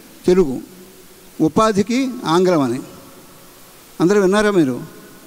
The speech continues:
ఉనికికి తెలుగు, ఉపాధికి ఆంగ్లం. అంటే ఆంగ్లం పాఠం నీకు తిండి పెడుతుంది, కేవలం తెలుగు అని చెప్పుకుంటే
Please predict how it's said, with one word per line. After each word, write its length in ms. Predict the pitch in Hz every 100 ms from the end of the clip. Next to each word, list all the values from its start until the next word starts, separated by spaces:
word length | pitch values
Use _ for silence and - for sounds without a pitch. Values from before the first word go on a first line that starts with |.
| -
ఉనికికి 420 | 143 220 240 220
తెలుగు, 400 | 226 190 170 131 - - -
ఉపాధికి 480 | 151 214 214 254 233
ఆంగ్లం. 440 | 165 147 131 123 - - - - -
అంటే 360 | 175 214 190
ఆంగ్లం 420 | 208 151 190 226 202
పాఠం 340 | 180 170 165
నీకు 200 | 156 151
తిండి 280 | - 165 196
పెడుతుంది, 720 | 202 165 180 180 269 269 147 - - - -
కేవలం 360 | 147 175 226 220
తెలుగు 300 | 190 196 220
అని 120 | 208
చెప్పుకుంటే 440 | 185 175 196 185